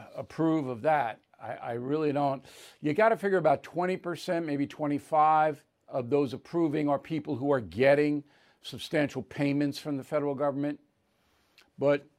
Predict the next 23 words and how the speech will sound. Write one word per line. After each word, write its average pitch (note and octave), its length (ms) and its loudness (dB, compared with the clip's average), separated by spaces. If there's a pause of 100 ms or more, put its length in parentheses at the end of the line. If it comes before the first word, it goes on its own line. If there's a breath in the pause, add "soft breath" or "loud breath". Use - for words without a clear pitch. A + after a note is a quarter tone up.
if B2+ 160 2
you're D#3+ 540 4 (100)
just D3+ 240 -4
a C3+ 60 -2
regular D3 440 2
person D3 600 -4
not C#3+ 280 -2 (120)
depending D3+ 520 -2
on C#3+ 120 0
the C#3 80 -2
government C#3+ 480 -2
for C#3+ 100 -6
your C#3 540 0 (200)
well-being, C3+ 720 0 (640 soft breath)
how - 400 -10
on D2+ 160 -16 (320)
God's F3+ 380 -2
earth G3 320 -6
could F#2+ 140 -12
you C#3 100 -6
be C3+ 120 -6
approving B2+ 500 -4
of F#2 100 -14